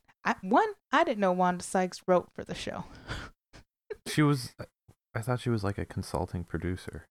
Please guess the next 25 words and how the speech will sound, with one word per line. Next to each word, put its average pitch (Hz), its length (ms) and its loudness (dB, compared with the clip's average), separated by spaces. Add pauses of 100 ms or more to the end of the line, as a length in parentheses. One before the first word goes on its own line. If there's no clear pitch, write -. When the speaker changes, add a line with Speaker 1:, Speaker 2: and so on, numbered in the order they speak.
(200)
Speaker 1:
She 262 100 -6
was 254 100 -2
a 247 60 -6
writer, 226 440 -2
I 175 60 -14 (100)
think. - 160 -14 (200)
Speaker 2:
Oh, 131 160 4
wow. 110 480 2
Speaker 1:
At 113 80 2
least 196 120 2
Speaker 2:
Okay, 185 60 2
Speaker 1:
that's 180 120 -4
what 165 60 2
I 143 40 4
Speaker 2:
cool. 131 80 2
Speaker 1:
read. 240 180 2 (460)
Speaker 2:
Oh. 104 240 2
Speaker 1:
And 285 160 4
one 330 100 6
of 403 80 4
the 403 80 2
articles 208 480 4
said, 202 480 6 (160)
"Black 262 320 6
writer 202 600 4